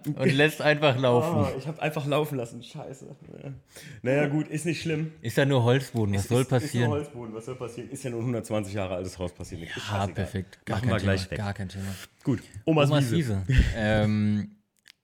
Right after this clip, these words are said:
Speaker 1: ist einfach so ein, ein kleiner Garten vor einem Haus.
Speaker 2: Okay.
Speaker 1: Und da standen locker achtzig Autos.
Speaker 2: Hm.
Speaker 1: Also richtig eng. Also wenn da einer aus der Mitte raus wollte, hat er keine Chance gehabt.
Speaker 2: Na klar.
Speaker 1: Und ich hab damals noch mit einer A-P-S-C-Kamera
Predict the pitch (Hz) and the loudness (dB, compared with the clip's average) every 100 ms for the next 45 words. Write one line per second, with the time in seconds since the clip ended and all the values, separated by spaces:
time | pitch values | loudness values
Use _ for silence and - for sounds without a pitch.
0 | _ - 107 - 110 143 131 135 120 - | _ -10 -10 -6 -6 -4 -4 -6 -6 -10
1 | 117 - 147 131 143 - 98 107 101 95 | -10 -6 -4 -2 -2 -4 -4 -2 0 0
2 | 98 - _ _ - 90 95 80 - - | -2 -4 _ _ -14 -10 -8 -10 -12 -6
3 | 117 107 101 - 90 107 107 90 98 95 | -4 -2 -2 -4 -4 -4 -4 -6 -8 -8
4 | 92 110 113 85 - 92 - 92 95 - | -8 -10 -10 -14 -14 -14 -10 -10 -10 -18
5 | _ _ _ _ - 127 - 98 92 92 | _ _ _ _ -4 -4 -2 -4 -2 -4
6 | 104 - 117 117 120 110 - 98 95 98 | -4 -6 -10 -4 -2 -2 -2 -4 -2 -2
7 | 101 95 101 - 98 95 113 92 92 113 | -2 -2 -4 -4 -4 -2 -2 -4 -4 -6
8 | 123 127 131 135 123 104 - 82 - - | -6 -6 -6 -6 -4 -4 -4 -10 -12 -20
9 | _ 95 85 98 78 71 _ _ 104 104 | _ -6 -6 -6 -12 -14 _ _ -6 -2
10 | 101 104 - 117 135 123 - - 104 104 | 0 -2 -6 -8 -4 -6 -8 -14 -8 -6
11 | 110 104 107 107 - 101 95 - 98 95 | -6 -6 -6 -6 -6 -6 -6 -6 -6 -4
12 | 92 92 95 98 98 - 127 127 135 135 | -6 -6 -8 -8 -8 -8 -10 -8 -8 -8
13 | 143 175 | -8 -10